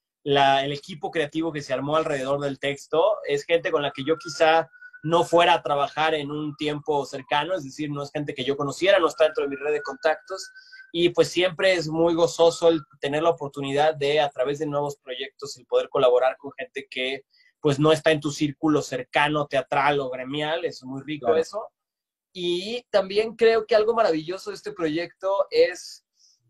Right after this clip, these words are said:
Speaker 1: que voy a poder ver cómo resolvieron otros dramaturgos que yo quiero, admiro y demás, este mismo rate-, reto, este mismo planteamiento, el ver cómo tuvieron que taclear esas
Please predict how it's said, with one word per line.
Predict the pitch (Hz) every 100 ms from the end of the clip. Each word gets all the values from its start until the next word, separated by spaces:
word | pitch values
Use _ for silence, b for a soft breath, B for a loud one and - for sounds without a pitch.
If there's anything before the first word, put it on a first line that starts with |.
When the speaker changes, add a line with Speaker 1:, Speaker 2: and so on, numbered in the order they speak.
| _ -
Speaker 1:
que | 175 175 170 156 147 143 139
voy | 165
a | 196 -
poder | 160 175
ver | 170 185 -
cómo | 208 220 240
resolvieron | 214 190 - 170 160 185 208 214 208 196
otros | 214 220 214
dramaturgos | 185 170 165 170 202 202 202
que | 156
yo | 156 160
quiero, | 160 165 160 147
admiro | 131 139 160
y | 147
demás, | 143 208 - _ _ -
este | 208 208 220
mismo | 208 226 226 208 196
rate-, | 170 147 180 160
reto, | 160 170 190
este | 185 190
mismo | 202 214 208
planteamiento, | 170 147 160 160 180 175 180
el | 170 160
ver | 185 190 -
cómo | 196 202 233 226 -
tuvieron | - 165 196 214
que | 196
taclear | 151 147 170 180 214 233
esas | 214 190 180 -